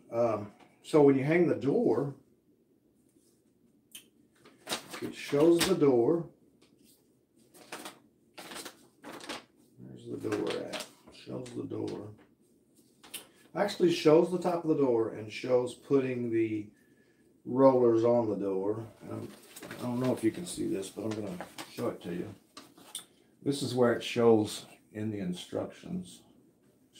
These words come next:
shows it right here. And, uh, measurement M is the distance from the top of the door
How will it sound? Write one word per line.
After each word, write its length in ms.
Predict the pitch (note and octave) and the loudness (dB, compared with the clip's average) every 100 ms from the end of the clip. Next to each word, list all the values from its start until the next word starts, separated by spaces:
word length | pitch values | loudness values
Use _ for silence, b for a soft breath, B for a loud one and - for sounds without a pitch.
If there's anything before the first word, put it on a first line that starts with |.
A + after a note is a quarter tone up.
| - | -12
shows 200 | G2+ F#2+ | -8 -8
it 100 | E2 | -10
right 160 | F2+ | -8
here. 380 | F#2 G2+ F#2 F2+ _ b b b _ - | -6 -6 -6 -10 _ b b b _ -2
And, 500 | A2+ A2 G#2+ G#2 - - F#2+ - - _ _ - | 0 0 -2 -4 -8 -14 -14 -14 -20 _ _ -12
uh, 240 | G#2 G2+ | -8 -6
measurement 600 | G2+ A2 D#3 D3 B2+ A2 - | -4 2 2 4 2 2 2
M 460 | C3+ A2 F#2+ G2 - _ _ _ _ _ _ _ _ _ _ | 2 2 -2 -10 -16 _ _ _ _ _ _ _ _ _ _
is 220 | - G#2+ G2+ | -6 -4 -2
the 60 | |
distance 800 | G2+ A2+ A#2+ - A2+ A2 G#2 - - _ _ _ _ _ _ _ | 0 2 0 -2 -4 -4 -6 -14 -20 _ _ _ _ _ _ _
from 160 | G#2+ | -6
the 80 | G2+ | -4
top 260 | - A#2 B2 | -2 0 2
of 100 | C3 | 0
the 60 | C3+ | 0
door 480 | B2 G2+ G2+ G#2 | 2 2 0 -4